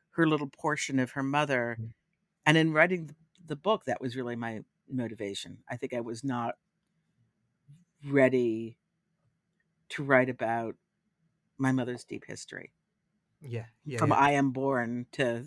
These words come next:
Speaker 1: the, to, to all the rest.
Speaker 2: Mm-hmm. Yeah. There's a, um, there's, there's a moment where, where you write, when people say to me,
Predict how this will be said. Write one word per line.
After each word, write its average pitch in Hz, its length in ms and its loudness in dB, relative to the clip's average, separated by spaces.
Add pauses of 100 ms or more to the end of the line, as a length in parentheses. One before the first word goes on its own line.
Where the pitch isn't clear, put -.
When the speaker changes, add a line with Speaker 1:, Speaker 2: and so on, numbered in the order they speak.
Speaker 1:
the, 127 380 -8 (460)
to, 131 280 6 (120)
to 127 360 -6
all 123 180 0
the 117 120 -8
rest. 110 460 -12 (540)
Speaker 2:
Mm-hmm. 113 240 -8 (340)
Yeah. 110 200 -12 (720)
There's 165 240 2
a, 175 200 0
um, 160 460 -2 (320)
there's, 156 220 0
there's 160 180 0
a 160 60 0
moment 165 460 -4
where, 117 1040 -6 (340)
where 120 160 -8
you 120 120 -6
write, 123 220 -6
when 139 160 -2
people 196 240 -6
say 180 220 -4
to 147 120 -14
me, 117 220 -6